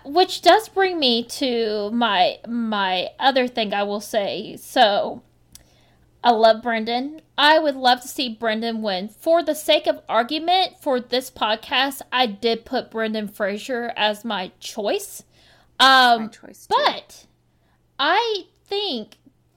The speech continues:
Speaker 1: there is a good possibility that it could be Colin Farrell. And I think Colin Farrell could be, like, the fun dark horse. And the reason,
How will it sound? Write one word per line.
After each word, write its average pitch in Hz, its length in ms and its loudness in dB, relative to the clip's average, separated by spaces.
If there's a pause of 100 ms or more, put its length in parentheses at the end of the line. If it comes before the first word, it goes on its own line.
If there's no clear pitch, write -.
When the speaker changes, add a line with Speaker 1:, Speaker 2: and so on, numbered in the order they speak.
(120)
Speaker 1:
there 330 360 0
is 320 280 -4
a 294 120 -8
good 269 300 -6
possibility 254 800 -10
that 226 220 -6
it 285 140 -6
could 311 220 -12
be 285 100 -10
Colin 240 400 -10
Farrell. 190 540 -6
And 269 100 -2
I 269 120 0
think 320 220 -8
Colin 302 360 -6
Farrell 262 300 -6
could 277 140 -12
be, 269 120 -10
like, 233 260 -4
the 214 80 -10
fun 233 380 -4
dark 190 280 -10
horse. 339 480 -6
And 254 180 -6
the 240 80 -8
reason, 330 680 -8